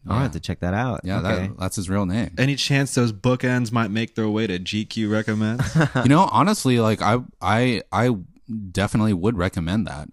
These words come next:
Speaker 2: I
Speaker 3: Yeah.
Speaker 2: think if there's a place for it, which there should be, um, I would throw that in there for sure. Um, we have, um, a side of G Q that is more, like, lifestyle focused, which currently, uh, our, our guy Tyler Chin, um, does most of that content.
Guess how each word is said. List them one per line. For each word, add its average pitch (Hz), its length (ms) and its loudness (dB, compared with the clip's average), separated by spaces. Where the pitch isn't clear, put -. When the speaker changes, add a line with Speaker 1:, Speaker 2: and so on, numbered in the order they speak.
Speaker 2:
I 101 80 -2
Speaker 3:
Yeah. 98 100 -2
Speaker 2:
think 127 180 2
if 107 100 0
there's 107 180 0
a 95 60 -4
place - 580 -4
for 113 340 0
it, 123 200 0
which - 240 -4
there 123 100 -4
should 127 300 -6
be, 95 340 -2
um, 90 340 -2
I 95 100 -4
would 123 160 -6
throw 98 140 -4
that 90 140 -4
in 107 100 -4
there - 260 -16
for 87 140 -10
sure. 78 440 -8
Um, 85 280 -4
we 90 140 -4
have, 101 420 -4
um, 87 260 -8
a 80 100 -8
side 87 240 -6
of 78 80 -12
G 82 160 -10
Q 85 160 -8
that 80 180 -6
is 78 180 -12
more, 82 200 -8
like, 73 220 -10
lifestyle 73 480 -6
focused, 78 520 -6
which 73 340 -6
currently, 92 760 0
uh, 82 400 -2
our, 82 480 -2
our 85 120 -6
guy 85 460 -2
Tyler 90 440 -4
Chin, 87 640 -6
um, 85 200 -8
does 82 200 -8
most 80 220 -8
of 82 60 -10
that 80 180 -10
content. 92 560 -8